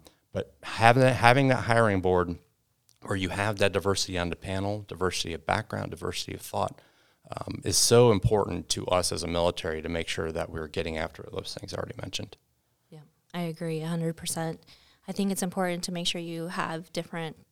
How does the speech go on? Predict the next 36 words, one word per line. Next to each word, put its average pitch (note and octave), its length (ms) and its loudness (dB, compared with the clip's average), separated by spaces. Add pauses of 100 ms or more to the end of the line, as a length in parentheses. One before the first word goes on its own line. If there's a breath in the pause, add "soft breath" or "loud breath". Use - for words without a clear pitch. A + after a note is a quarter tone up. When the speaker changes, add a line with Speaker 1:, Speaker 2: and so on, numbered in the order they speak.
(140)
Speaker 2:
ideas E3 500 -4
and E3 100 -10
personalities D#3+ 680 -8
that D#3 140 -10
bring D#3+ 140 -8
something E3 360 -10
to F3 100 -20
the E3 100 -20
table. F3 420 -2
That's E3 240 -4
what D#3 100 -6
makes D#3+ 260 -2
an E3+ 60 0
idea E3+ 340 2
great. F3 400 2 (540 loud breath)
Um, D#3+ 520 -4
you F#3 160 -16
can't F3+ 300 0
get - 260 0 (580)
four G#3+ 200 8
people G#3+ 320 2
together F#3+ 520 6
who G3 160 2
all G3 180 8
have F#3+ 180 6
the F3+ 80 0
exact F3 440 4
same F3+ 220 0
idea F3 640 6
and C#3+ 160 0
come G3 200 4
up F#3 160 2
with E3+ 100 -2
something F3+ 360 0
amazing E3+ 480 2
because E3 520 -4